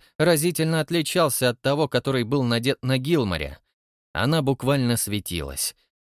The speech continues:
Видимо, таким способом я могу отслеживать энергетическую активность. Посмотрев во все стороны,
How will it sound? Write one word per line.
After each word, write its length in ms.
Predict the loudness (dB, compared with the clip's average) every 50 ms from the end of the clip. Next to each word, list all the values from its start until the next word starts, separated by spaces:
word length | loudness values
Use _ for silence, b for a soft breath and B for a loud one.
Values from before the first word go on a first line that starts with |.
| _ _ _ -12
Видимо, 440 | -6 -2 -2 0 0 0 -2 -2 -2
таким 260 | -4 -6 -6 -6 -6
способом 640 | -6 -4 0 0 0 0 0 -2 -4 -4 -6 -8 _ _ _ _ _ _ -8
я 260 | -6 -2 0 0 2
могу 240 | 2 0 0 2 2
отслеживать 680 | 2 2 2 -2 0 0 0 0 0 -2 -2 -2 0
энергетическую 960 | 0 0 0 -2 0 -2 -2 -2 -2 -4 -6 -4 -4 -6 -4 -2 0 0 0 0
активность. 760 | -2 -6 -4 -4 -4 -4 -4 -4 -4 -6 -6 -6 -6 -6 -8 _ _ _ _ _ _ _ _ _ _ _ _ _ _ _ _ _ -2
Посмотрев 540 | -2 -2 0 -2 -2 -2 0 0 -2 0 0
во 160 | -2 -2 -2
все 180 | -2 -2 -4 -2
стороны, 540 | -4 -2 0 0 0 2 0 -2 -4 -8